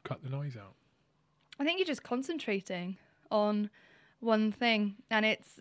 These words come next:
Speaker 2: activating your imagination and tapping into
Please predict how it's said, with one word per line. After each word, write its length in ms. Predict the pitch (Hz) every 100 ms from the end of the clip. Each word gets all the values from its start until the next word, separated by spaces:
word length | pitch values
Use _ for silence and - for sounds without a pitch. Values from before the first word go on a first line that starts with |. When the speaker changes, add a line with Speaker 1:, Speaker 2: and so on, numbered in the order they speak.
| -
Speaker 2:
activating 520 | 220 - 220 202 208
your 140 | 202
imagination 1120 | 196 202 202 196 190 202 190 - 180 185 233 226 _ _ _ _ _ _ -
and 400 | 214 202 196 196 - - -
tapping 360 | - 233 - 214
into 680 | 196 196 - 208 202 202